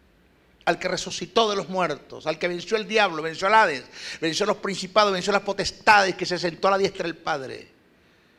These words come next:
¿Se puede imaginar el acontecimiento que es ver al Theanthropus descender, del Dios hombre descender del cielo? ¿Usted cree que si usted creyera eso, usted estuviera ahí sentado, tranquilito ahí como usted está,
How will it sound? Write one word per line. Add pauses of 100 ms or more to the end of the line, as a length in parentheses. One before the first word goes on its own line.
(480)
¿Se
puede
imaginar
el
acontecimiento
que
es
ver
al
Theanthropus
descender,
del
Dios
hombre
descender
del
cielo? (1000)
¿Usted
cree
que
si
usted
creyera
eso,
usted
estuviera
ahí
sentado,
tranquilito
ahí
como
usted
está,